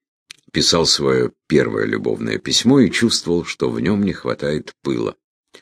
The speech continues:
По его представлениям, оно должно было дышать безудержной страстью. Там, наверное, нужны клятвы, что он думает о ней беспрестанно,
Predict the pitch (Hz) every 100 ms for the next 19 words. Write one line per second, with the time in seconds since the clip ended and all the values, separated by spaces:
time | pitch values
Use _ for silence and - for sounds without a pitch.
0 | _ - - 110 117 131 131 117 - 117
1 | 101 117 127 120 117 110 113 120 90 110
2 | 107 85 120 113 113 104 104 120 120 85
3 | 104 95 120 107 85 104 98 - 76 87
4 | 120 - - - - - 67 76 82 82
5 | 82 85 80 107 - - 62 82 131 -
6 | 101 90 - 80 76 76 90 76 76 71
7 | 76 65 76 - 64 78 - - 92 90
8 | 85 82